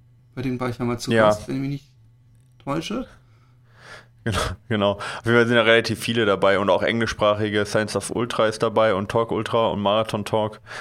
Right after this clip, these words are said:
Speaker 2: Also es ist eine relativ breite Ma-, äh,
Speaker 1: Cool.
Speaker 2: breit-, breite, ja, Übersicht von, von Lauf-Podcast. Und wir sind an Nummer, oder wir sind an erster Stelle genannt.
Speaker 1: Genau,
Speaker 2: Das ist ja
Speaker 1: das
Speaker 2: keine
Speaker 1: ist keine,
Speaker 2: Reihenfolge,
Speaker 1: wollte ich
Speaker 2: aber an
Speaker 1: gerade
Speaker 2: erster
Speaker 1: sagen.
Speaker 2: Stelle zum
Speaker 1: Aber nee, hat mich sehr gefreut, dass wir, dass wir drin sind,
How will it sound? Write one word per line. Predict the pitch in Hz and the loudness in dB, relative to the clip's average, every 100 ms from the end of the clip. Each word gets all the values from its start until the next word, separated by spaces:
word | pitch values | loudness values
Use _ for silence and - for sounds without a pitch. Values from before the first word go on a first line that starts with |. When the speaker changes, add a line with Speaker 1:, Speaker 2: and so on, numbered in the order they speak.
| - | -4
Speaker 2:
Also | 104 113 | 0 2
es | 117 | 2
ist | |
eine | 127 | 2
relativ | 123 - 110 | 2 2 -4
breite | - 98 - 104 | 0 2 2 -2
Ma-, | 98 - | -2 -2
äh, | 104 | 0
Speaker 1:
Cool. | 101 92 | 0 0
Speaker 2:
breit-, | 98 98 - - | 0 -2 -4 -2
breite, | 95 104 110 95 - - - _ - | 0 2 0 0 -2 -6 -14 _ -8
ja, | 87 82 - | -4 -2 -2
Übersicht | 107 104 98 - | -2 0 -2 -4
von, | - 95 87 71 | -6 -4 -6 -8
von | - 98 | -6 -2
Lauf-Podcast. | 90 - - _ - 107 - 85 - | -2 -4 -14 _ -8 -6 -2 -4 -2
Und | 120 | 0
wir | 135 | 0
sind | 170 | 2
an | 151 | 2
Nummer, | 143 143 135 - - | 2 2 2 0 -4
oder | 107 110 | -2 0
wir | 117 | 0
sind | |
an | 107 | 2
erster | 95 110 107 | 2 2 0
Stelle | - 117 104 | 2 2 2
genannt. | 92 - | 2 2
Speaker 1:
Genau, | 113 | 2
Speaker 2:
Das | 101 | 0
ist | 101 | 0
ja | 104 | 0
Speaker 1:
das | |
Speaker 2:
keine | 87 | 2
Speaker 1:
ist | |
keine, | 95 117 | 2 2
Speaker 2:
Reihenfolge, | 117 - 101 | 2 2 2
Speaker 1:
wollte | 95 | 4
ich | |
Speaker 2:
aber | |
an | 92 | 6
Speaker 1:
gerade | 160 | 6
Speaker 2:
erster | 110 90 - | 4 0 -2
Speaker 1:
sagen. | 90 | -4
Speaker 2:
Stelle | 85 | -4
zum | - | 0
Speaker 1:
Aber | 143 156 - | 2 4 4
nee, | 180 233 | 4 6
hat | 185 208 | 6 6
mich | - | 6
sehr | 165 | 4
gefreut, | 143 - 180 220 | 4 4 6 6
dass | 160 - | 4 4
wir, | 147 139 135 | 4 4 2
dass | 139 - | -2 0
wir | 127 | -2
drin | 123 131 135 | 0 0 2
sind, | 123 123 - | 2 0 -4